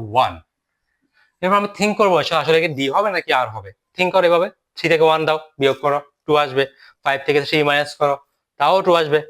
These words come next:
সেভেন থেকে ফাইভ গেলে তাও টু। দেখো, প্রত্যেকবার কিন্তু বিয়োগ করার পর একের পর এক সিরিয়ালে, হ্যাঁ, সিকোয়েন্স অনুযায়ী বিয়োগ করার পর কিন্তু আমরা সেম রেজাল্ট আসছে। আর সেম রেজাল্ট আসলে সেটা কি হয়ে যাবে বলছিলাম? সাধারণত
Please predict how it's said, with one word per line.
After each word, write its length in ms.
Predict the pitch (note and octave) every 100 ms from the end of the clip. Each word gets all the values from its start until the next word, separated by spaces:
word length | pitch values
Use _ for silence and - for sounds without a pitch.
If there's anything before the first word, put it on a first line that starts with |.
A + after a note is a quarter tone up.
| - _ -
সেভেন 220 | C3+ E3 G3
থেকে 120 | F#3+ F#3
ফাইভ 140 | D#3+ D3+
গেলে 120 | D#3+ D3+
তাও 120 | D3 A#2+
টু। 60 | G2+ G#2+
দেখো, 140 | B2+ -
প্রত্যেকবার 460 | D3 - F#3 G3 E3+
কিন্তু 140 | F3+ D#3
বিয়োগ 180 | D3 C#3 D#3+
করার 140 | E3
পর 80 | D#3+ C3+
একের 160 | B2+ B2
পর 80 | B2 A#2+
এক 60 | -
সিরিয়ালে, 280 | D3 B2 G#2 - _ _
হ্যাঁ, 140 | G#3+ C#3+ -
সিকোয়েন্স 320 | D#3 E3+ F3 F3
অনুযায়ী 240 | E3 F3 D3+
বিয়োগ 160 | C#3+ -
করার 180 | E3 F3 E3+
পর 80 | G3 D#3+
কিন্তু 140 | C3 C3
আমরা 120 | D3 -
সেম 200 | D3 E3 F3+
রেজাল্ট 200 | D3+ A#2+ A2
আসছে। 220 | - G#2 - - -
আর 80 | A#2+ -
সেম 160 | D#3 E3+ E3+
রেজাল্ট 180 | F3 F3
আসলে 140 | F3+ -
সেটা 120 | E3
কি 60 | E3+
হয়ে 80 | E3
যাবে 120 | E3+ E3
বলছিলাম? 280 | E3 F3 F#3 - -
সাধারণত 500 | B2+ B2+ C3 C3